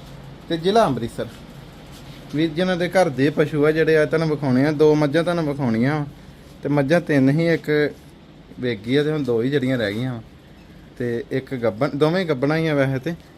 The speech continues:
ਤੇ ਚੰਗੇ ਰਿਕਾ-, ਇੱਕ ਜਿਹੜੀ ਆ ਚੰਗੀ ਭਾਰੀ ਝੋਟੀ ਤੁਹਾਨੂੰ ਦਿਖਾਉਣੀ ਆ ਤੇ ਇੱਕ ਮੱਝ ਤੁਹਾਨੂੰ ਆਹ ਵਾਲੇ ਹੌਲੇ ਭਾਜ ਦਿਖਾਉਣੀ। ਮੱਝ ਇਹ ਵੀ ਜਿਹੜੀ ਪੂਰੀ ਭਾਰੀ ਆ,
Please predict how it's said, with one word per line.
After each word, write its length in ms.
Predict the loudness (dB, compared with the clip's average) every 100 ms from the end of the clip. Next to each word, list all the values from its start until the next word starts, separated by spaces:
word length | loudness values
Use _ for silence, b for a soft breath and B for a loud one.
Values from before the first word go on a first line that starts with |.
| -4
ਤੇ 120 | 0
ਚੰਗੇ 340 | 2 2 4 4
ਰਿਕਾ-, 240 | 4 0
ਇੱਕ 220 | 0 0 2
ਜਿਹੜੀ 260 | 2 4
ਆ 80 | 2
ਚੰਗੀ 320 | 2 0 0
ਭਾਰੀ 260 | 0 0 0
ਝੋਟੀ 280 | 0 0 0
ਤੁਹਾਨੂੰ 240 | -2 0
ਦਿਖਾਉਣੀ 420 | -2 -2 -2 0
ਆ 100 | -2 -6 B B -4
ਤੇ 100 | -4 4
ਇੱਕ 220 | 2 4
ਮੱਝ 260 | 0 0 0
ਤੁਹਾਨੂੰ 320 | 0 0 2
ਆਹ 80 | 2
ਵਾਲੇ 180 | 2
ਹੌਲੇ 240 | 2 0 0
ਭਾਜ 260 | 2 2
ਦਿਖਾਉਣੀ। 340 | 0 -6 -4 0
ਮੱਝ 280 | 0 2 0
ਇਹ 120 | 0
ਵੀ 100 | 0
ਜਿਹੜੀ 220 | 0 -2
ਪੂਰੀ 280 | -2 -2 -2
ਭਾਰੀ 380 | 0 0 2
ਆ, 80 | 0